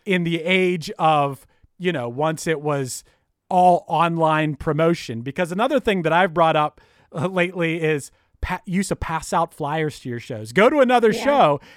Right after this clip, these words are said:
Speaker 1: and pass out flyers to your show. Make those personal connections with people in person.
Speaker 2: And I don't wanna say that this is the norm, but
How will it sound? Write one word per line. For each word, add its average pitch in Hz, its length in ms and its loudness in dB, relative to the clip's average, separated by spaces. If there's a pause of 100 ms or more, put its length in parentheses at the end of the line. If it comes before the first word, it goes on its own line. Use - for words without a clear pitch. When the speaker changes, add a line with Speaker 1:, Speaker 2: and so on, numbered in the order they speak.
Speaker 1:
and 202 160 0
pass 214 320 0
out 202 180 2
flyers 196 340 2
to 185 80 -4
your 175 60 -2
show. 196 220 0 (200)
Make 190 340 0
those 180 260 0
personal 175 680 -4 (200)
connections 175 600 -4
with 143 140 -8
people 131 440 -6 (680)
in 262 180 2
person. 165 580 -2
Speaker 2:
And 311 140 2
I - 140 0
don't 330 180 0
wanna 277 400 4
say 220 280 2
that 196 180 2
this 196 200 -4
is 190 220 -4
the 196 120 -8
norm, 196 520 -2
but 202 300 2